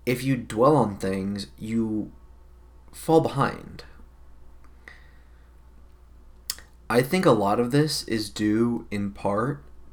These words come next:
to media outlets, and I think, honestly, they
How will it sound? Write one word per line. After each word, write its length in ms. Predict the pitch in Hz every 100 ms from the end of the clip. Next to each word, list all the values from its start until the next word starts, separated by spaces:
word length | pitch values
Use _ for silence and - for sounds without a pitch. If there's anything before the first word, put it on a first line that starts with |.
| - -
to 560 | - 110 101 95 95 - - -
media 420 | 101 98 104 110
outlets, 500 | 113 135 165 170 - -
and 160 | 110
I 120 | 117 113
think, 400 | - 113 110 -
honestly, 800 | 98 101 123 - 147 147 143 147 143 - - - - - - - -
they 760 | - 110 107 107 104 101 98